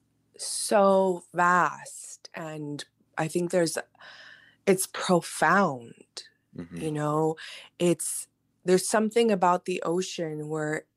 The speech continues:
Speaker 1: you know, especially when it's in its stillness, that to me is very beautiful. Like, I, I think there's a depth to what they feel. And that's what I, I have to have com-, compassion for my own mother,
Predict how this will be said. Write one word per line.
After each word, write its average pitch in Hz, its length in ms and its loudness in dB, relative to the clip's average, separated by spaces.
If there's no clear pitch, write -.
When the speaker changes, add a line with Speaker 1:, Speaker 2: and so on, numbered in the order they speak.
Speaker 1:
you 160 120 -6
know, 160 80 -4
especially 170 440 -4
when 160 180 -4
it's 143 140 -8
in 147 80 -4
its - 340 -6
stillness, - 1200 0
that 160 240 0
to 160 120 -6
me 180 240 0
is 156 160 -2
very 160 640 0
beautiful. 180 800 2
Like, 147 400 -6
I, 165 200 2
I 170 100 2
think 180 220 -2
there's 185 240 4
a 175 80 0
depth - 560 -2
to 208 180 2
what 185 280 2
they 170 160 2
feel. 160 640 0
And 190 160 4
that's 190 200 2
what 214 100 6
I, 180 300 4
I 196 160 2
have 196 260 -4
to 180 80 -8
have 165 200 0
com-, 156 240 -12
compassion 165 560 0
for 160 140 -4
my 156 200 0
own 175 240 4
mother, 170 500 2